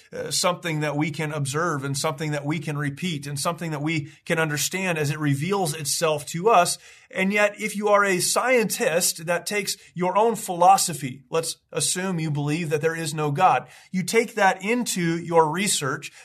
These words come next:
then everything you view and everything that happens as you do your research will be framed through the lens of there is no God.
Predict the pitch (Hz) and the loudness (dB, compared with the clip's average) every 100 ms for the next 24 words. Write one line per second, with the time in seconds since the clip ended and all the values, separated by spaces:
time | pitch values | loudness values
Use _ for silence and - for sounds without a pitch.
0 | - 180 180 214 285 277 247 220 208 202 | -6 -4 2 2 2 0 -2 -2 -2 -2
1 | 196 - 147 151 131 170 170 190 262 226 | -6 -8 -4 0 0 0 0 0 0 -2
2 | 214 202 180 170 160 196 185 147 175 160 | -4 -4 -2 -2 2 2 2 -2 -4 -2
3 | 165 151 175 170 - - 147 208 226 226 | 0 0 -2 -2 -6 -8 -2 0 0 -2
4 | 185 185 175 190 226 - 156 175 175 - | 0 2 2 0 -2 0 0 -2 -4 -14
5 | - 180 175 185 - - 233 240 175 190 | -8 -2 0 0 -2 0 2 2 2 0
6 | 226 - _ _ - 196 185 185 233 190 | -2 -6 _ _ -8 -2 0 4 4 2
7 | 202 226 196 143 _ _ - 180 180 165 | 0 -4 -8 -12 _ _ -4 -2 -2 -4
8 | 160 147 147 147 143 120 | -4 -4 -4 -2 -4 -6